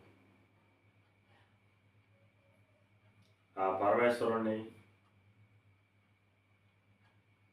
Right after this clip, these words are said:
కేశవుణ్ణి ఆరాధించినట్టయితే, శివకేశవుల్ని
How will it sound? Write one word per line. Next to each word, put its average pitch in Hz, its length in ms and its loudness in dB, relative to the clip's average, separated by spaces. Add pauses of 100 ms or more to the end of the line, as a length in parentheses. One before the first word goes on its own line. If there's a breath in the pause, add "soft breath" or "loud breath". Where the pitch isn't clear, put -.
(220)
కేశవుణ్ణి 113 680 2 (1800)
ఆరాధించినట్టయితే, 107 880 0 (1200)
శివకేశవుల్ని 131 840 4